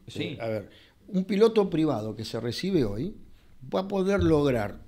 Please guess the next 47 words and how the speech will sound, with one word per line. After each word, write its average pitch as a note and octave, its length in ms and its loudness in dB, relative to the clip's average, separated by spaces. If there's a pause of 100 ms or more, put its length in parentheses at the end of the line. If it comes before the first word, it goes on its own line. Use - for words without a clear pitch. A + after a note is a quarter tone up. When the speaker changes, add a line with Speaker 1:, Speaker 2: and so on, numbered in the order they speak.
(240)
Speaker 2:
ustedes C#3 340 2
díganme C3 360 4
si - 140 -6
más A2+ 200 -2
o A2+ 40 -2
menos A#2+ 240 2
número A#2 280 0
más, C3+ 140 0 (280)
dentro D3 400 0
de D#3 120 0
dos G3+ 220 -4
años, D#3+ 520 -6 (120)
en A2 120 -6
doscientas E3 580 -2
horas, A#2+ 300 -2
dos D#3+ 200 -4
años, G#3 440 -6 (580)
este, B2 340 -4
ser D3+ 220 -6
piloto B2+ 300 -4
comercial. A2 420 -10 (800)
Si E3+ 400 2
ese A#3 220 6
piloto F3 420 2
continúa C#3 580 2
y B2+ 120 0
es D3+ 160 -4
instructor, C#3 500 -4
va F3 60 0
a C#3 80 -2
tardar C#3+ 260 0
otros C#3 420 0
dos G3 280 0
años A3 280 -2
en C#3 60 -4
ser D3 160 -8
instructor. C#3 600 -8 (540)
Ponele G3+ 360 0
que D#3+ 120 -2
lo D#3 100 0
haga, F3 180 -4
como A#2+ 180 -6
decimos A#2+ 420 -6
nosotros, C3 320 -6
para G#2 160 -10
juntar A#2+ 400 -4
horas. F2+ 400 -10